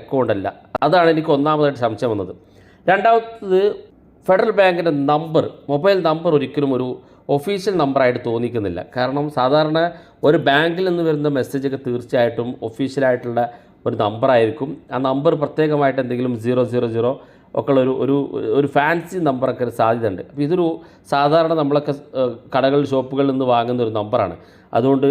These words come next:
അതും എന്നിൽ സംശയമുണ്ടാക്കി. അതുകൊണ്ട് തന്നെ ഞാനിവിടെ ഈ പി ഡി എഫ് ഡൗൺലോഡ് ചെയ്തിട്ടില്ല,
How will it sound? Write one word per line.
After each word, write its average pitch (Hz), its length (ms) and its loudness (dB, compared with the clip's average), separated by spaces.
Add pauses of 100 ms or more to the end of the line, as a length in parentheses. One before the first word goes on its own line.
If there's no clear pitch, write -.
(340)
അതും 196 220 0 (160)
എന്നിൽ 131 160 -2 (140)
സംശയമുണ്ടാക്കി. 110 760 0 (360)
അതുകൊണ്ട് 202 220 4
തന്നെ 208 180 2
ഞാനിവിടെ 180 380 2
ഈ - 20 -2 (100)
പി 151 140 2
ഡി 170 100 0
എഫ് 165 180 -2
ഡൗൺലോഡ് 151 400 2
ചെയ്തിട്ടില്ല, 135 340 0